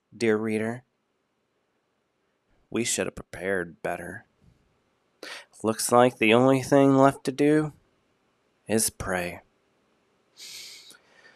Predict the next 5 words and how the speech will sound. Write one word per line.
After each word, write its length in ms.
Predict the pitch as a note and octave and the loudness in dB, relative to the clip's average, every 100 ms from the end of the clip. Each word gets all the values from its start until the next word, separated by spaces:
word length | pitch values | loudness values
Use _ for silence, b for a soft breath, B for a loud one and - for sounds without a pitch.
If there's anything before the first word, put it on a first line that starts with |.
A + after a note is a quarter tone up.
| B B B B _ _ _ _ _ - | B B B B _ _ _ _ _ 6
Good. 340 | D#3+ D3+ A#2 A2 B B B _ _ _ | 8 8 6 0 B B B _ _ _
We 100 | C#3 | 0
said 260 | C#3 D#3 C#3+ | 4 8 10
our 140 | C#3+ | 8
prayers. 720 | C#3 - E3 D#3 C3 - - | 6 0 0 0 -2 -6 -8